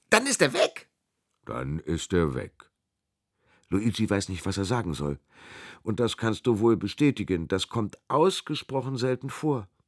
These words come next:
"Hm." Das ist das Einzige, was ihm einfällt. Aber er wäre nicht Luigi, wenn er nicht schnell die Richtung wechseln und alles dafür tun könnte,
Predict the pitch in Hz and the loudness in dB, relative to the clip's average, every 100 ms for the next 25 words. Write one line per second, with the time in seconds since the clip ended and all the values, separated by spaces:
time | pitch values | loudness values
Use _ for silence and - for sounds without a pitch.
0 | _ _ _ _ _ _ _ _ - 175 | _ _ _ _ _ _ _ _ -10 -6
1 | 143 139 139 139 143 147 147 - 180 160 | -2 0 0 0 -2 -2 -2 -2 -2 -6
2 | 151 _ _ _ _ - 98 104 117 123 | -10 _ _ _ _ 0 0 0 -2 -4
3 | - - 104 107 113 117 107 117 90 92 | -4 -2 -2 -2 -2 0 0 -2 -2 -4
4 | 82 85 - _ _ _ - - - - | -4 -6 -6 _ _ _ -20 -18 -12 0
5 | 120 139 123 131 123 110 113 104 113 117 | 2 4 6 6 4 0 0 0 0 0
6 | 135 135 - - - 135 135 131 - - | -4 -6 -8 -18 0 2 4 0 -4 -8
7 | - 156 165 135 123 135 - 117 95 120 | -4 0 0 0 -2 -4 -2 -4 -2 -2
8 | - - 104 101 - - 185 180 - 131 | -2 0 0 0 -6 -4 0 0 -2 -4
9 | 123 117 - 123 123 107 117 110 | -4 -6 -6 -4 -4 -2 -2 0